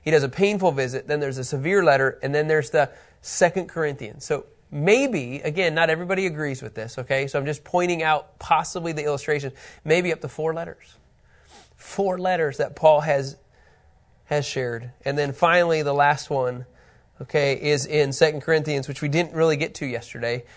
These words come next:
Second Corinthians twelve, verse fourteen. Paul is longing, you guys. He's on his third missionary journey for another visit. So he's written this out, and he says, "Now I'm ready to come to you this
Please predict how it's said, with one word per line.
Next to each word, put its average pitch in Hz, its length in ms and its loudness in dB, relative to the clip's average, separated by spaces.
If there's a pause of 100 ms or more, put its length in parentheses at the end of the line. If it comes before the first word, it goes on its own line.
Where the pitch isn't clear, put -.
Second 165 260 4
Corinthians 160 380 0
twelve, 151 480 6
verse 143 200 -2
fourteen. 139 760 -4 (400)
Paul 226 240 10
is 151 160 2
longing, 175 400 4
you 127 100 -4
guys. 113 520 -4 (180)
He's 170 160 -2
on 202 300 0
his 165 340 -4 (220)
third 190 280 4
missionary 165 420 -2
journey 147 500 0 (240)
for 170 240 4
another 170 280 2
visit. 156 400 -2 (3500)
So 180 220 4
he's 170 240 4
written 175 480 6
this 156 180 0
out, 185 320 4
and 151 80 -6
he 160 60 0
says, 165 180 -2
"Now 190 140 8
I'm 180 100 6
ready 220 200 6
to 247 80 -2
come 226 240 0
to 220 60 -2
you 180 100 0
this 175 320 -2